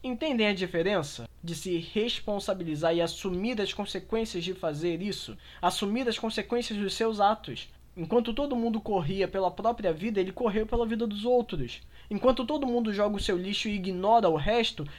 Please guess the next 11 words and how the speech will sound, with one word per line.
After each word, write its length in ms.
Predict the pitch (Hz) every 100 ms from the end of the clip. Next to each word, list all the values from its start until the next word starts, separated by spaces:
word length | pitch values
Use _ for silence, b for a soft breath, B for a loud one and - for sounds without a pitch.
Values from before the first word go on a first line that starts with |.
| B
separe 520 | - 233 240 233 233
seu 180 | - 240
lixo. 440 | 226 254 240 -
Enquanto 340 | 160 170 269 254
todo 220 | 330 320
mundo 300 | 254 262 226
joga 400 | 185 208 214 180
o 80 | 175
lixo 320 | 196 214 208
na 140 | 180
rua, 500 | 151 196 240 185 135